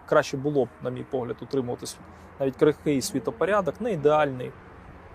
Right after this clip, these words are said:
не такий вже і потужний, як багатьом казалося. Але все ж таки світопорядок, який існував до, насправді, дві тисячі чотирнадцятого року. Бо все почалося тоді,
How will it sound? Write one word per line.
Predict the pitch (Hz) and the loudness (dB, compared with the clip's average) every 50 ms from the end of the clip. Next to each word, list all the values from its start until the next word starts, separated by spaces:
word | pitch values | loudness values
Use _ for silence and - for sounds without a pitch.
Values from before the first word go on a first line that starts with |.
| - - - - - - - - - - - 147 | -20 -20 -18 -18 -20 -20 -18 -18 -18 -18 -12 -8
не | 151 151 | -8 -2
такий | 156 151 165 180 165 | -2 -2 0 0 -2
вже | 139 123 139 | 0 2 0
і | 131 | 0
потужний, | 127 - 131 - - 165 160 139 135 127 123 | 0 -2 -4 -4 -2 -4 -4 -4 -4 -4 -4
як | 123 120 - - | -4 -6 -8 -2
багатьом | 131 135 123 127 - 139 127 120 - | 0 0 0 0 -2 -4 -6 -4 -6
казалося. | 127 123 123 123 127 127 127 - - - - - - - - - - - | -6 -4 -4 -4 -4 -4 -6 -10 -14 -16 -18 -18 -18 -18 -18 -18 -14 -4
Але | - 139 156 165 180 180 185 180 170 160 151 151 - - | 0 0 0 2 0 -2 0 0 0 0 0 -2 -6 -8
все | - - 160 | -6 -4 -4
ж | - - | -2 -4
таки | 143 - 143 | -6 -6 -6
світопорядок, | 131 - 151 143 147 139 - 160 170 165 143 131 - | -6 -6 -4 -4 -4 0 0 2 2 4 2 0 0
який | 139 135 143 143 139 147 - - | -4 -6 -6 -6 -6 -6 -8 -8
існував | 175 151 147 - - 170 156 147 160 147 123 110 - - - - - - - - - - - - - - - - - - - 123 127 | -6 -6 -6 -4 -4 -4 -2 2 4 4 4 4 0 -10 -18 -18 -18 -20 -20 -20 -20 -20 -20 -12 -12 -12 -12 -12 -16 -16 -12 0 2
до, | 151 151 151 151 143 131 143 | 4 4 6 4 4 4 0
насправді, | 139 - - 160 147 135 135 135 | -4 -2 4 4 4 6 4 2
дві | 127 135 143 | -2 -2 -2
тисячі | 143 143 127 - 135 | -2 -4 -6 -6 -8
чотирнадцятого | - - 139 - 147 143 143 123 113 - - - 120 120 123 | -10 -10 -4 -4 -4 -2 -2 -4 -4 -6 -12 -12 -10 -8 -8
року. | 123 123 - - - - - - - - - - - - - - - - - - - - - - - - - - - - - - - - - - 139 | -8 -8 -10 -12 -20 -20 -20 -20 -20 -20 -20 -20 -20 -20 -20 -20 -20 -20 -20 -20 -20 -20 -20 -20 -20 -20 -20 -20 -20 -20 -20 -20 -20 -20 -16 -4 2
Бо | 147 143 | 4 4
все | 131 - - - - 208 190 | 4 2 -4 -2 -2 -2 0
почалося | - 165 - - 170 165 165 147 - 135 123 | -2 -4 -4 -4 -4 -4 -2 -4 -4 -6 -8
тоді, | - 143 139 131 127 117 | -8 -10 -8 -8 -8 -10